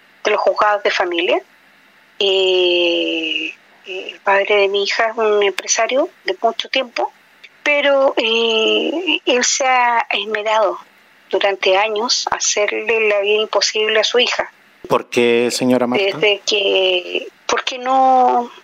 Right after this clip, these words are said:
Speaker 1: no deposita, de repente, a un año o diez meses no deposita la pensión, durante diez meses seguidos, y sabiendo, eh,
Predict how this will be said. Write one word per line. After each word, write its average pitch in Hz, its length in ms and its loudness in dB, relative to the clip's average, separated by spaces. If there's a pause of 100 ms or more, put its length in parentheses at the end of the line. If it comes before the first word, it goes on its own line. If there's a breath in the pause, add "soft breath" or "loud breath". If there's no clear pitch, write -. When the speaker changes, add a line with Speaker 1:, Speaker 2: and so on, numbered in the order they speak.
Speaker 1:
no 247 800 -2
deposita, 220 800 0 (120)
de - 320 -6
repente, 220 500 0
a - 100 -2
un 233 240 -4
año 233 380 0
o 220 60 0
diez 226 200 -2
meses 226 400 0
no 220 140 2
deposita - 420 -4
la - 80 -2
pensión, - 480 -4 (760)
durante 185 340 0
diez 196 240 0
meses 202 300 0
seguidos, 226 500 2 (1080)
y 165 440 -2
sabiendo, 196 800 0 (460)
eh, 202 280 -4